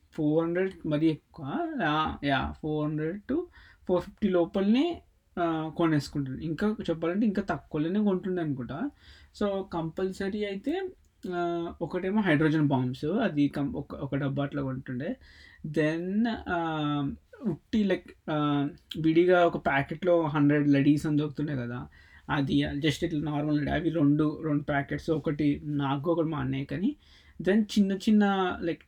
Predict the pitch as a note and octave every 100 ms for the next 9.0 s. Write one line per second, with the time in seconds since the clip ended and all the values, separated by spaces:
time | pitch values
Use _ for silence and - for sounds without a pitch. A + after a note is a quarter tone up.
0 | _ E3+ D#3+ E3+ E3+ F3 E3 D3+ C#3+ C#3+
1 | C3+ C#3 D3+ D#3+ D3 - D3 C#3+ D3 C#3+
2 | D3 D3 C#3+ C#3 C#3+ C3+ C3+ C3 B2+ B2+
3 | C#3+ C3+ C#3 B2+ C3+ A3 C#4+ - - -
4 | - - A3 A3 A3 D3+ E3 F#3+ G3 G3+
5 | F#3+ F#3+ F#3+ F#3+ F#3 G#3+ - - - -
6 | F3 F#3 A3+ B3 A#3+ G#3+ A3+ B3+ A#3+ G#3
7 | G3+ A3+ G#3 G#3 G#3 C#4+ C#4+ A#3 A3 -
8 | C#4 A#3+ F3+ F#3+ - F3 F#3 G3+ G3+